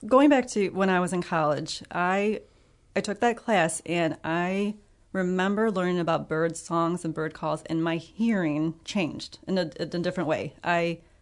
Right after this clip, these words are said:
used to walk around and you just tune things out. And I remember one day walking around campus, and I noticed all these different sounds were different. So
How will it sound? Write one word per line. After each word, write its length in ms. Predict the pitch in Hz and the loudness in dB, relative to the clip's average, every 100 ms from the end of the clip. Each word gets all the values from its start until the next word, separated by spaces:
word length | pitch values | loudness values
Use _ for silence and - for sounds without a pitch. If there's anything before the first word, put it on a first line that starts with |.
| - - | -20 -8
used 240 | 202 208 | -6 -4
to 100 | 214 | 0
walk 240 | 196 190 180 | 4 4 2
around 300 | 170 165 160 | 0 0 0
and 240 | 165 160 | -2 -4
you 160 | - 180 | -6 -6
just 180 | 175 - | -6 -6
tune 200 | 202 180 | -6 -4
things 220 | 185 165 | -4 -4
out. 340 | 147 180 226 - _ _ _ _ - | -2 -2 -4 -10 _ _ _ _ -2
And 60 | 175 | 0
I 20 | |
remember 380 | 175 185 214 202 | 0 0 0 2
one 180 | 185 | 2
day 180 | 175 175 | 2 0
walking 360 | 170 156 160 170 | 0 0 0 -2
around 180 | 165 160 | 0 -2
campus, 640 | 185 180 160 143 156 - _ _ _ - - - | -2 -4 -2 -4 -4 -12 _ _ _ -20 -20 -6
and 120 | 170 | -4
I 140 | - 185 | -2 -2
noticed 540 | 175 196 175 160 - - | 0 2 2 -2 -6 -4
all 140 | - 190 | 0 2
these 140 | 196 | 0
different 240 | 185 170 165 | -4 -4 -2
sounds 220 | 165 160 | -2 -2
were 80 | 151 | -4
different. 380 | 107 - - - - - _ _ _ | -8 -10 -16 -18 -20 -20 _ _ _
So 460 | - 190 170 170 | -6 0 2 0